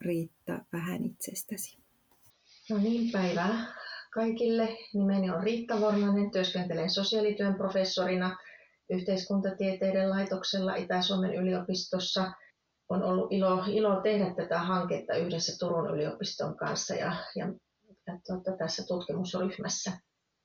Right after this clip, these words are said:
Speaker 1: Joo. Ja tänään meidän on tarkoitus puhua psykososiaalisista menetelmistä, mitä sijaishuollossa käytetään,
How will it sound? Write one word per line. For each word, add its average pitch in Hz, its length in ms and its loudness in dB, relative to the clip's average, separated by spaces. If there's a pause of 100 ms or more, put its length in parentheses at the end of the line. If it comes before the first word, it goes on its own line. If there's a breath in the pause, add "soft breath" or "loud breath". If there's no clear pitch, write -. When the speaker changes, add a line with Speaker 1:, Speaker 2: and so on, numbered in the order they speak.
(1120)
Speaker 1:
Joo. 208 380 4 (580 loud breath)
Ja 196 120 0
tänään 285 320 6
meidän 196 560 6
on 185 320 2 (680)
tarkoitus 208 600 2
puhua 185 480 2
psykososiaalisista 175 1300 0
menetelmistä, 240 680 4
mitä 202 220 2
sijaishuollossa 196 840 2
käytetään, 180 760 -2